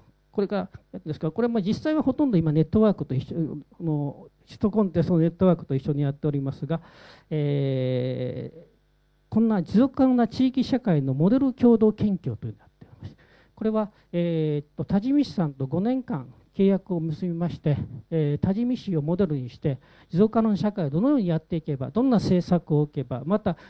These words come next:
住民にどう働きかければ可能性が高まるのかという調査研究であります。で、まだ一年ちょっとなんで、これからまだまだなんですが、そういうようなこともありますし、また、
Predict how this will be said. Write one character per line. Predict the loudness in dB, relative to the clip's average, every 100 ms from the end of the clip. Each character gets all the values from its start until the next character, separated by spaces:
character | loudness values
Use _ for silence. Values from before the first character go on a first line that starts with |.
| -8
住 | 2 2
民 | 4
に | 2
ど | 0
う | -2
働 | -2 -2 -2
き |
か | -2
け | -4
れ | -2
ば | 2 2 0 -6 _ -18 -18 -6
可 |
能 | -2 0
性 | 0
が | -2
高 | -4 -4 -2
ま | -2
る | -2
の | -4
か | -6 -10
と | -6
い | -8
う |
調 | -2 -2
査 | 0 -4
研 | -4
究 | -6 -18
で |
あ | -20 _
り | -10
ま |
す。 | -10 -10 _ _ _ _
で、 | -2
ま | 0
だ | -2
一 | -2 0
年 | 2
ち | 2
ょ |
っ | 0
と | 0
な | -2
ん | -2
で、 | -6
こ | 2
れ | 2
か | 2
ら | -2 -2 -6 -6
ま | -2
だ | 0
ま | 0
だ | -2
な | -4
ん | -2
で | -2
す | 0
が、 | 0 0 -4 -18 -20 _ _ -20
そ | 0
う |
い |
う | 2
よ |
う |
な | 4
こ | 2
と | 2 2
も |
あ | 2
り | 0
ま | -4
す | -4
し、 | -2 -2 -4 -20 -20 -20 _
ま | -2
た、 | 0